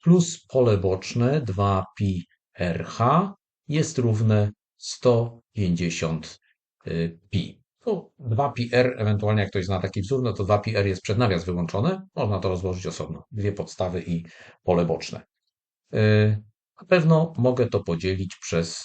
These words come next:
dwa pi, czyli, y, r kwadrat plus, y, r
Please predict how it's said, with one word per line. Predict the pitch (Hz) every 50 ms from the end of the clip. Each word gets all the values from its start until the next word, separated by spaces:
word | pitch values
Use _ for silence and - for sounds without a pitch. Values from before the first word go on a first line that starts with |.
| - -
dwa | 80 78 - - 85 76 - -
pi, | - - 113 135 160 190 202 180 175 - _ _ _ _ _ _ _ _ _ _ _ _ _ _ _ _
czyli, | - - - 123 120 113 107 104 101 95 95 92 95 - -
y, | 85 87 85 85 85 82 82 82 82 - - _ _ _ _ _ _ _ _ -
r | 113 107 101 92 87 - - - _ _ _ _ _ _ _ _ _ _
kwadrat | - - 117 131 143 135 135 131 131 127 127 127 - - - _ _ _ _
plus, | - - 139 131 120 110 - - - - - - - - _ _ _ _ _ _ _ _ _ _ _ _ -
y, | - - 92 90 87 87 87 85 85 85 82 82 - _ _ _
r | - - 104 98 92 95 101 -